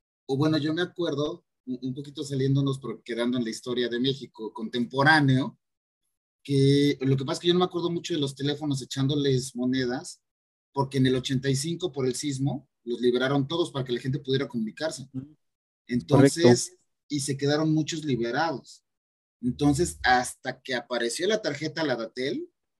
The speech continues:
Speaker 2: Ujú.
Speaker 1: la gente volvió a pagar el uso del teléfono público.
Speaker 2: Claro, es verdad, eran, eran gratis.
Speaker 1: Ajá, o sea, sí
Speaker 2: Ujú.
Speaker 1: tenían la ranura, y
Speaker 2: Ujú.
Speaker 1: digamos que hasta el dieciocho de septiembre de mil novecientos ochenta y cinco,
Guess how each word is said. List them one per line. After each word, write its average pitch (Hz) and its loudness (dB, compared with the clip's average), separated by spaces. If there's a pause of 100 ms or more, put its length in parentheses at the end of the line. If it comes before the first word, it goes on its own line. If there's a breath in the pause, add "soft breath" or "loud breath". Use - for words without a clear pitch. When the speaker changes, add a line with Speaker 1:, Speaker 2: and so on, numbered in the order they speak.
(140)
Speaker 2:
Ujú. 120 -8 (140)
Speaker 1:
la 113 -2
gente 139 -4
volvió 131 0
a 143 -6
pagar 127 -4
el 127 0
uso 127 -4
del 120 -6
teléfono 110 -10
público. 185 -8 (260)
Speaker 2:
Claro, 147 10
es 151 10
verdad, 165 10
eran, 180 8
eran 170 6
gratis. 156 2 (880)
Speaker 1:
Ajá, 156 -4
o 147 -2
sea, 160 2
sí 170 0
Speaker 2:
Ujú. 233 -4
Speaker 1:
tenían 247 4
la 262 6
ranura, 180 2 (540)
y 127 2
Speaker 2:
Ujú. 127 4
Speaker 1:
digamos 151 0
que 151 -2
hasta 139 -2
el 131 4
dieciocho 170 2
de 170 4
septiembre 147 -4
de 123 2
mil 147 0
novecientos 151 -6
ochenta 117 -8
y 117 -2
cinco, 139 -4